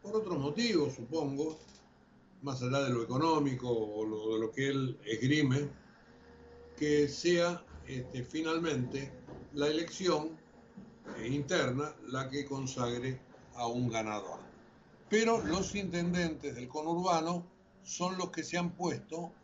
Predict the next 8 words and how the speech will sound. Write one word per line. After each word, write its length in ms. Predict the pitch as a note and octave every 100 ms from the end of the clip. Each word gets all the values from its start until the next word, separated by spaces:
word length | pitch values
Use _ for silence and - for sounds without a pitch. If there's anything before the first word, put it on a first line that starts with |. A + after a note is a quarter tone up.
| -
contra 360 | F3 F#3 F3 D#3+
Scioli, 560 | - C#3+ B2 A2+ C3 - - - - - - - - - - -
en 120 | G3
todo 260 | F#3+ G#3+ A3
caso 460 | A3 A3 A#3 B3 - -
encolumnándose 840 | F#3+ F#3+ F#3+ E3 F#3 G#3+ F3+ F#3
con 180 | F#3 E3+
Cristina 600 | C#3 C#3 C#3+ F3+ A3 -